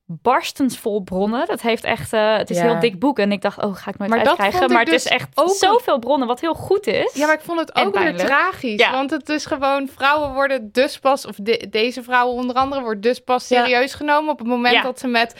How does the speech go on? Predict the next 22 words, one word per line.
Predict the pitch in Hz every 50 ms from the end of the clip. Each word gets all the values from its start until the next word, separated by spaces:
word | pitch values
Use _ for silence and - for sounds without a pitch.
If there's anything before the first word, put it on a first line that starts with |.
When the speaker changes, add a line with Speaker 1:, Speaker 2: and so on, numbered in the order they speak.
| - - - _
Speaker 3:
een | - 240 240
half | 214 220 247 254 262 269 240 208
boek | 247 269 269 -
aan | - - 233 226 220 190
bronnen | 220 214 220 233 269 320 330 302
Speaker 1:
En | 240
zelfs | 254 262 254 254 392
Speaker 3:
aan | 381
Speaker 1:
dan | - - 247
Speaker 3:
zetten. | 247 233 196
Speaker 1:
wordt | 190 - -
ze | 240
Speaker 2:
Maar | 214 202
Speaker 1:
waarschijnlijk | 247 302 320 330 339 320 381
Speaker 2:
we | 427
Speaker 1:
niet | 427
Speaker 2:
hadden |
het | 427 -
Speaker 1:
serieus | 302 277 254 208
Speaker 2:
daar, | - 220
we | 254
hadden | 262 330 359 359